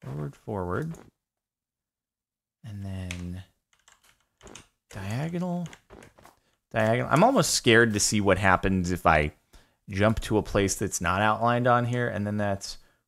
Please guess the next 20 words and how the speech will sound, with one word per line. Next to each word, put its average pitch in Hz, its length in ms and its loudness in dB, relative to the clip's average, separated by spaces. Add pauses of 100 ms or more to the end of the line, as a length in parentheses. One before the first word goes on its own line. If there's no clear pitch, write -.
one, - 180 -20
two, - 120 -20 (260)
three - 240 -12
moves - 340 -12
forward. 262 460 -10 (2750)
Okay. 156 580 -6 (840)
And - 120 -16
two - 280 -10
to 156 80 -8
the 151 120 -10
side. 113 560 -4 (1000)
Oh, 98 100 -6
God. 57 320 -10 (140)
I - 40 -14
thought - 240 -10
that - 140 -6
was 80 120 -8
a 76 80 -8
one 78 240 -6
by. 76 300 -4